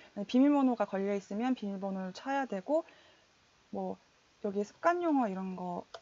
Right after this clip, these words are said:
치면은 다른 사람들이 만들어 놓은 것도 이렇게 나와요. 근데 담은, 담아가면 그 사람한테 제가 담아간다고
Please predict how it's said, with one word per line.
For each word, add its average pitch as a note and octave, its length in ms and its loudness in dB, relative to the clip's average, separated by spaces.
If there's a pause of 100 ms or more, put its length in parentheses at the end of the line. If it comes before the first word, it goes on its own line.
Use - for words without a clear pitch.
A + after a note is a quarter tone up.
(380)
치면은 A#3 640 0 (240)
다른 D4+ 240 2
사람들이 B3+ 420 0
만들어 F#3 440 -6
놓은 F#3 200 -6
것도 G3 440 -4
이렇게 F#3 200 -10
나와요. F3+ 560 -2
근데 F#3 380 -6 (320)
담은, C4 560 2
담아가면 B3+ 680 4
그 G#3+ 100 -6
사람한테 G#3+ 500 -2
제가 F#3+ 240 -6
담아간다고 F#3+ 1500 -4